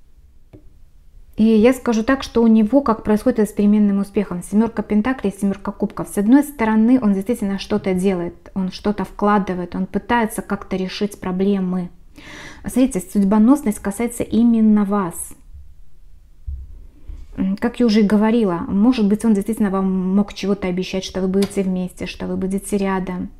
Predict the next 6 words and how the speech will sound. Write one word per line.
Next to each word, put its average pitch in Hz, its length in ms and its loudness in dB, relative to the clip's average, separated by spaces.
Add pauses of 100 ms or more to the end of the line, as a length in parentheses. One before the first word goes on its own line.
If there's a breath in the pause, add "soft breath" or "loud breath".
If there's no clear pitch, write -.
(600 soft breath)
А 202 100 -4
потом 269 240 6
человек 208 280 -2
исчезает. 202 600 -2 (1080 soft breath)
Э, 185 240 -4
вот 247 300 2